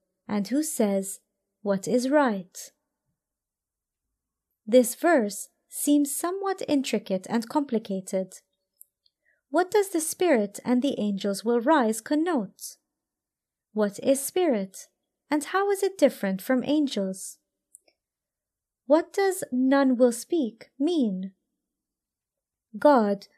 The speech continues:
will evaluate us from two perspectives. The first one is the test of one's spirit, divine breath, that was conditioned to adopt the divine attributes in one's conduct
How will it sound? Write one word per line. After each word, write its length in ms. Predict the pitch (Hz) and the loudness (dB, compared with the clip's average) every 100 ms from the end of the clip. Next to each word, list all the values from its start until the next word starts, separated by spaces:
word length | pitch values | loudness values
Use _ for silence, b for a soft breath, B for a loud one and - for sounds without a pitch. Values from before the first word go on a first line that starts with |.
| _ _ | _ _
will 160 | 254 254 | 6 6
evaluate 720 | 247 311 339 240 208 196 - | 6 2 2 2 2 -2 -4
us 300 | 202 196 - | -6 -6 -10
from 240 | - 330 | -4 -4
two 240 | 302 196 185 | -2 -4 -2
perspectives. 1000 | 262 254 - 311 - 196 185 - - - _ _ _ _ _ _ _ _ _ _ _ _ _ _ _ _ | -2 0 0 -2 -2 -6 -6 -10 -16 -18 _ _ _ _ _ _ _ _ _ _ _ _ _ _ _ _
The 100 | 247 | -2
first 480 | 233 302 349 - - | 2 4 4 0 -4
one 320 | 220 196 190 - _ - | -2 -2 -6 -10 _ -4
is 180 | 240 | -2
the 120 | 233 285 | 0 -2
test 520 | - 370 254 - - | 2 2 2 -2 -8
of 200 | 247 196 | -6 -4
one's 260 | 190 196 | -6 -6
spirit, 600 | - - 311 202 180 - - _ _ _ - | -6 -2 0 0 -6 -16 -20 _ _ _ -8
divine 500 | 202 202 214 302 277 | -4 0 2 2 0
breath, 560 | 226 190 185 - - _ _ _ _ _ _ _ | -2 -4 -8 -14 -18 _ _ _ _ _ _ _
that 220 | - 240 - | -4 -2 -2
was 140 | 240 | -2
conditioned 760 | - 262 294 359 - 196 196 - _ _ _ _ | 0 0 2 -2 -2 -4 -6 -12 _ _ _ _
to 160 | - 320 | 0 2
adopt 640 | 311 403 339 190 - - _ - | 2 2 0 -2 -12 -20 _ -6
the 100 | 214 | -2
divine 520 | 208 196 214 262 359 | -2 -2 0 0 -2
attributes 720 | 262 247 - 208 202 190 190 - | -2 -4 -6 -6 -4 -4 -6 -6
in 240 | 214 202 | -4 -2
one's 340 | 196 226 226 | 0 0 0
conduct 680 | - 349 370 233 220 214 - | -2 -2 0 0 0 -4 -16